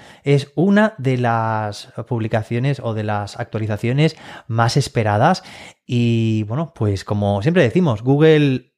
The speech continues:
escucha y en este caso, pues, pues sí, estaba pedido por muchos docentes y era la posibilidad de publicar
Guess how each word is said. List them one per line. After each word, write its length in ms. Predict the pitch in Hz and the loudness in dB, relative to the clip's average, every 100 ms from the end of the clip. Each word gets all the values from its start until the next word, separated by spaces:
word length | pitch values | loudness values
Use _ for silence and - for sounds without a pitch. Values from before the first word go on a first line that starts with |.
| _ | _
escucha 680 | - - 165 - 226 294 _ | -6 -2 -2 2 0 0 _
y 200 | - 123 | -6 -2
en 80 | 120 | -2
este 160 | 123 127 | -4 0
caso, 460 | 123 - 156 175 | 0 2 -2 -4
pues, 480 | - 110 104 95 90 | -6 -4 -4 -6 -10
pues 200 | - 95 | -12 -12
sí, 180 | - - - | -12 -18 -14
estaba 720 | 117 110 - - 117 113 117 | -8 -8 -4 0 0 0 -2
pedido 280 | 117 120 117 | -4 -4 -2
por 100 | 117 | -4
muchos 260 | 123 131 | -2 -2
docentes 520 | 113 110 123 127 156 127 | -2 -2 -2 0 0 0
y 40 | |
era 100 | 123 | 0
la 140 | 135 127 | 2 0
posibilidad 500 | 127 123 123 143 147 - - - | -2 -2 0 0 -2 -12 -20 -16
de 200 | - 135 | 0 2
publicar 760 | 143 147 131 123 120 135 143 - | 2 -2 -2 -4 0 0 0 -4